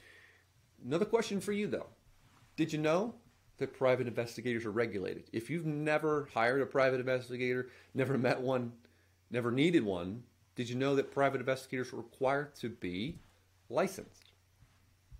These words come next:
Licensing requirements in forty-five out of the fifty states are needed to obtain a license to operate.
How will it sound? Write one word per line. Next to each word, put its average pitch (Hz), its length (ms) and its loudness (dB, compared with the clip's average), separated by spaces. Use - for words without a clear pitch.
Licensing 147 540 -2
requirements 135 720 -4
in 117 100 -2
forty-five 165 720 2
out 151 100 6
of 113 80 -2
the - 60 -6
fifty 147 320 -2
states 170 760 0
are 127 100 -2
needed 185 340 2
to - 100 -2
obtain 127 320 -4
a 123 40 -2
license 110 420 0
to - 100 -6
operate. 127 540 -2